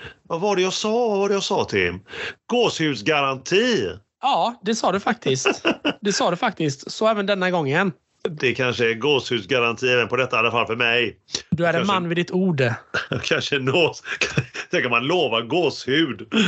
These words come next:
Speaker 1: Ja, det är ganska, det är garanti för det, annars så får ni reklamera hela avsnittet, eller hela episoden.
Speaker 2: <laughs>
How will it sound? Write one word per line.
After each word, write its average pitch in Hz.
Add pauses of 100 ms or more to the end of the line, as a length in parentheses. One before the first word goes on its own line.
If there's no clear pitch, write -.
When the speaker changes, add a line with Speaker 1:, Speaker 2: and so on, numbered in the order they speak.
(200)
Speaker 1:
Ja, 110
det 110
är 110
ganska, 117
det 113
är 120
garanti 123
för 151
det, 147
annars 131
så 120
får 135
ni 123
reklamera 127
hela 131
avsnittet, 110
eller 117
hela 117
episoden. 104
Speaker 2:
<laughs> 170